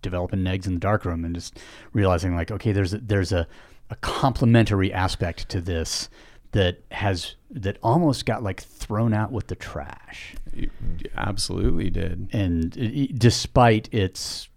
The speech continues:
Speaker 1: not inconsiderable sort of weight or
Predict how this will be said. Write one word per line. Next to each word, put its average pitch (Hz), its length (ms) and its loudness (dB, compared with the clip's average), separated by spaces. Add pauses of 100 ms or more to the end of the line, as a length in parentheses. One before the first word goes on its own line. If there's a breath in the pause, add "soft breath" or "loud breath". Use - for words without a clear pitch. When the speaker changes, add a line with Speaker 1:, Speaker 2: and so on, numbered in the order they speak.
(460)
Speaker 1:
not 101 520 2
inconsiderable 92 880 -2
sort 92 220 -4
of 98 200 -12 (280)
weight 92 440 -2
or 95 220 -10